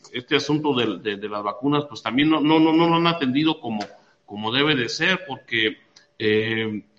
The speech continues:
Marcelo Ebrard ha, ha, ha insistido mucho en el asunto de, de fortalecer esta relación con M-, O M S, pero, pero en términos reales yo creo que la vacuna no, no, no se le ve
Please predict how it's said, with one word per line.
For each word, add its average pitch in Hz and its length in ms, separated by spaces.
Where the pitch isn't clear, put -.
Marcelo 123 400
Ebrard 139 200
ha, 147 160
ha, 127 560
ha 123 60
insistido 127 480
mucho 135 280
en 117 80
el 107 100
asunto 123 400
de, 104 240
de 104 160
fortalecer 104 680
esta 165 200
relación 120 380
con 127 260
M-, 139 340
O 131 160
M 143 340
S, 151 280
pero, 113 300
pero 110 440
en 107 100
términos 135 360
reales 135 320
yo 127 160
creo 131 160
que 123 120
la 107 100
vacuna 120 460
no, 117 480
no, 117 460
no 123 180
se 127 120
le 113 140
ve 123 260